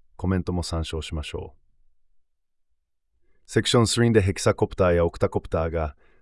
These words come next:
クワッドコプターよりも持久力があるとする多くの内容について、単一引用として、レフ六種一を挙げています。その主張には、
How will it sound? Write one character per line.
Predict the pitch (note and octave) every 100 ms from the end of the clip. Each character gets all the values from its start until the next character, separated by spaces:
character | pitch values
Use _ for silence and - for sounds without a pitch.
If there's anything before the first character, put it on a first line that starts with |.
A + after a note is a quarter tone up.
| _
ク | -
ワ | G2+ G2+
ッ | F2
ド | G2
コ | -
プ | G2+
タ | - E2+
ー |
よ | D#2+
り | D#2+
も | D#2+ D#2
持 | D2+
久 | - G#2
力 | F#2+ -
が | D#2+ D#2
あ | E2
る |
と | -
す | D#2 -
る | D#2 -
多 | F#2+ G2+
く | -
の | E2+
内 | E2 E2
容 | E2
に | D#2+
つ | - E2
い |
て、 | - D#2 D2 _ _ _ _
単 | - G2 G2+
一 | - -
引 | G2 G2
用 | F#2 D#2+
と | D#2+
し | -
て、 | - E2+ - _ _ _ _
レ | F2+ G#2
フ | - E2+
六 | E2 -
種 | - E2+
一 | D#2 F2+
を | E2+
挙 | - C#2
げ |
て | - C#2+
い |
ま | C2 -
す。 | - - _ _ _ _ _ _ _ _ _ _ _ _ _ _ _ _ _ _ _ _ _ _ _ _ _ _ _ _ - _
そ | - G#2
の | G#2
主 |
張 | - G#2
に | G2
は、 | F#2+ E2+ D2+